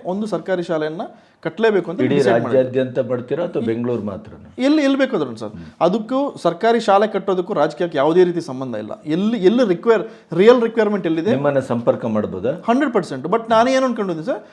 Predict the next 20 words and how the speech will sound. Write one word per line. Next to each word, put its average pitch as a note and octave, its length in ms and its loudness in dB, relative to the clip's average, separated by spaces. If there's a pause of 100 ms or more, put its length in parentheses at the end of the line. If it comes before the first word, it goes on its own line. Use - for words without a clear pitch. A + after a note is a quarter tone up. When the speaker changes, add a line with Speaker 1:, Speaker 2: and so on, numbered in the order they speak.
Speaker 1:
ಅಟ್ಲೀಸ್ಟ್ D#4 320 2
within A3 440 0
ಸಿಟಿಗೆ A#3 340 -2
ಒಂದು B3 120 2
ನೂರು, G#3+ 220 0
ನೂರೈವತ್ತು G#3 340 4
ಕಿಲೋಮೀಟರ್ G3+ 340 -2
ದೂರದಲ್ಲಿದ್ರೆ F3 840 0
ನಾನು B3+ 260 4
ಹೋಗಿ D4+ 120 4
ಅಟ್ಲೀಸ್ಟ್ A#3+ 280 2
ಮಾನಿಟರ್ B3 340 4
ಮಾಡ್ಲಿಕ್ಕೆ A3 280 -2
ಚೆನ್ನಾಗಿರುತ್ತೆ. E3+ 480 2
Speaker 2:
Correct, - 280 -8
correct. F3+ 180 -2
Speaker 1:
For G#3 120 2
example, B3+ 260 0
ನೀವು G#3+ 120 0
ಎಲ್ಲೋ, G#3 500 4